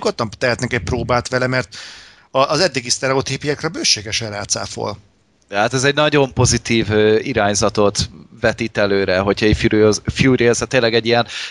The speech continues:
Speaker 2: ö, elismert karakter lesz, és tényleg elterjed, és az emberek elkezdik elismerni, hogy mennyire jól sikerült. És talán, talán ennek nyomására elkezdenek a hollywoodi filmekbe is hasonlóan erős női karaktereket belerakni.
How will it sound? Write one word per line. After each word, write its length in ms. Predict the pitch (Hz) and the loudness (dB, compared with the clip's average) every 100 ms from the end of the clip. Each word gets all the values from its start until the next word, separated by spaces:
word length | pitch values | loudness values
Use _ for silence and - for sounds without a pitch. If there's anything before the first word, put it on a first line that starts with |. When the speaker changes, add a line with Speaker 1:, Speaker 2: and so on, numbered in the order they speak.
| - | 0
Speaker 2:
ö, 420 | 123 123 120 123 110 | 4 6 8 6 4
elismert 480 | 135 123 - 120 | 2 2 0 -2
karakter 400 | - 127 113 - | 2 2 2 0
lesz, 160 | 117 110 | -2 -2
és 100 | 107 | -2
tényleg 300 | - 117 117 | 0 2 2
elterjed, 640 | 117 110 - 117 110 107 | 2 0 0 0 2 2
és 220 | 107 110 - | 0 0 0
az 100 | 127 | 0
emberek 360 | 123 113 113 | 0 0 0
elkezdik 560 | 123 113 110 110 101 - | 2 2 2 0 -2 -4
elismerni, 400 | 113 110 - 104 | 0 0 0 0
hogy 80 | 104 | -2
mennyire 300 | 104 107 104 | -2 0 2
jól 200 | 104 104 | 4 4
sikerült. 400 | - - 113 113 - | 2 2 0 0 -6
És 200 | - - | -4 -2
talán, 480 | - 180 175 147 135 143 - _ | 2 2 4 2 0 -4 -10 _
talán 400 | 165 175 160 143 | 2 4 4 2
ennek 440 | 151 139 135 127 | 0 -2 -2 -4
nyomására 640 | - 123 110 110 - 110 110 | -4 -2 0 0 0 2 4
elkezdenek 460 | 113 117 117 107 | 2 0 -4 -4
a 40 | 104 | -2
hollywoodi 380 | 104 101 104 | -2 -2 -2
filmekbe 440 | - 104 98 98 95 | 0 0 -4 -2 0
is 140 | 101 - - - | 0 -2 -10 -8
hasonlóan 720 | - 147 - 135 117 110 104 | 2 2 4 2 4 4 4
erős 340 | 101 101 98 - | 2 2 0 0
női 260 | 110 104 | -2 -4
karaktereket 600 | 95 98 90 - 98 98 | -2 0 0 -2 -2 -2
belerakni. 480 | 92 101 98 90 104 | 2 2 2 -2 -8